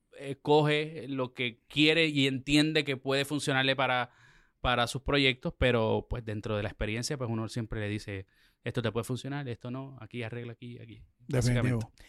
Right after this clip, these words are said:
Speaker 2: Pasemos ahora un poco a, a un tú a tú más, más personal, ¿no? ¿Tienes alguna anécdota, alguna experiencia que nadie conoce o algún secreto que, que te atrevas a compartir con
Speaker 1: Claro,
Speaker 2: nuestra, con
Speaker 1: claro que
Speaker 2: nuestra
Speaker 1: sí.
Speaker 2: audiencia?
Speaker 1: Claro que sí, claro que sí.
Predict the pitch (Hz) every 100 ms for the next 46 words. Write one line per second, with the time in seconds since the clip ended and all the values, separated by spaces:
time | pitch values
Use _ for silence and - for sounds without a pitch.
0 | - _ _ _ _ _ _ 143 139 156
1 | 185 202 202 180 180 202 196 165 147 147
2 | 151 151 - 190 175 180 175 165 151 151
3 | 160 151 123 - 156 175 143 139 131 143
4 | _ - _ - 160 202 185 190 196 185
5 | 147 147 - - 143 147 165 165 160 160
6 | 147 135 147 147 156 143 151 160 - 160
7 | 147 135 123 - 131 139 151 151 147 151
8 | - 156 147 127 127 131 151 151 147 147
9 | 147 127 - - - - - 147 139 131
10 | 120 147 156 147 165 156 170 175 165 165
11 | 151 139 156 165 156 151 190 151 143 135
12 | 123 135 - 113 123 139 131 123 127 -
13 | 151 170 151 127 110 117 117 123 - 107
14 | 107 113 110 110